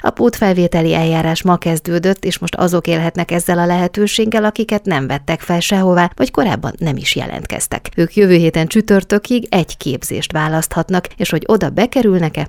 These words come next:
az augusztus végén derül ki. Holnaptól újra a teljes vonalon járnak a budapesti négyes, hatos villamosok,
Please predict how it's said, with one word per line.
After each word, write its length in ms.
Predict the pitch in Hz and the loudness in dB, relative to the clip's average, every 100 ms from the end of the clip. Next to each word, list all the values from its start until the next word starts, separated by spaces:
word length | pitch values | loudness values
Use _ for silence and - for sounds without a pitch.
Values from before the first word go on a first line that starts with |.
| - | -4
az 180 | 277 | -2
augusztus 460 | - 160 - - 135 | 0 -2 -6 -6 -4
végén 400 | - 110 - 143 | -2 -4 -4 -6
derül 340 | - - 104 | -6 -6 -8
ki. 220 | - - - _ _ _ _ _ _ _ | -6 -6 -8 _ _ _ _ _ _ _
Holnaptól 400 | - 208 165 180 | 2 2 2 2
újra 300 | 175 214 185 | 4 4 4
a 80 | 143 | 2
teljes 460 | 151 175 147 135 - | 2 2 2 -2 -2
vonalon 400 | 175 160 160 160 | 0 0 2 2
járnak 420 | 170 165 165 160 | 2 0 0 -2
a 80 | 165 | 0
budapesti 500 | 175 156 143 - 156 | 2 0 -2 -4 -4
négyes, 420 | 151 123 73 - | -2 -4 -4 -4
hatos 320 | 143 - 147 | -6 -6 -6
villamosok, 640 | - 165 165 165 160 175 | -4 0 0 0 0 0